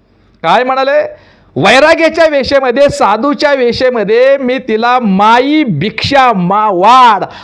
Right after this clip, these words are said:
असं म्हणून तिला उचलून पळवून आणलेलं आहे, म्हणून माई या शब्दाची इज्जत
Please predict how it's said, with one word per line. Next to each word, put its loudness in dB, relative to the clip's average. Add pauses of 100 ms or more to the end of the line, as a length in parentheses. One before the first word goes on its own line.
असं 0
म्हणून 0
तिला 0
उचलून -2
पळवून -2
आणलेलं -2
आहे, 2 (360)
म्हणून 0
माई 0
या 2
शब्दाची -2
इज्जत 2